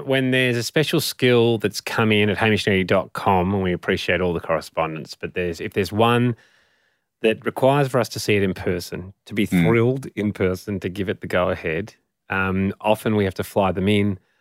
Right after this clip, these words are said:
Speaker 1: on the cheapest available flight, no accommodation.
Speaker 2: Well, it comes out of our pocket, Ando.
Speaker 1: Yeah.
Speaker 2: It comes out of our pocket, and therefore, really, and may I just say, you know, reiterate this,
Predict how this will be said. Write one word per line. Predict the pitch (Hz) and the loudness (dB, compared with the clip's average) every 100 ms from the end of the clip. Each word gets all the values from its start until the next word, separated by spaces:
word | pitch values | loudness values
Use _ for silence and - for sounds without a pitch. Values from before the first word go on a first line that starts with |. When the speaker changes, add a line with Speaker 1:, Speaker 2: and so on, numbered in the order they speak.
| _ | _
Speaker 1:
on | 95 | -10
the | 87 | -6
cheapest | - 90 85 90 | -6 -6 -6 -4
available | 87 85 82 | -2 -2 -6
flight, | - 87 80 - - | -4 0 0 -2 -10
no | 85 82 | -10 -8
accommodation. | - | -2
Speaker 2:
Well, | 151 | 0
it | 151 | 2
comes | 165 139 | 2 4
out | 117 | 2
of | 104 | 2
our | 90 | 0
pocket, | 107 - 98 | 0 0 0
Ando. | 98 107 | 2 2
Speaker 1:
Yeah. | 123 | 0
Speaker 2:
It | - _ | -4 _
comes | 139 127 | 0 4
out | 131 | 4
of | 120 | 4
our | 117 | 2
pocket, | 127 127 139 - | 2 2 0 2
and | 117 110 | 2 4
therefore, | 120 131 127 - 123 120 139 139 139 - - | 4 2 0 0 2 4 4 4 0 -4 -12
really, | 123 113 156 214 185 92 87 - _ _ _ _ _ _ - | -6 0 2 4 4 2 -2 -6 _ _ _ _ _ _ -2
and | 104 98 - - - | 0 0 -4 -8 0
may | 117 113 | 2 4
I | 98 | 2
just | 92 98 - - - - - | 0 -4 -8 -18 -18 -20 -8
say, | 110 101 87 - | -2 -2 -2 -4
you | 98 | -4
know, | 82 - | -4 -6
reiterate | 104 113 135 101 87 | 0 2 4 2 0
this, | 52 - - | -6 -10 -14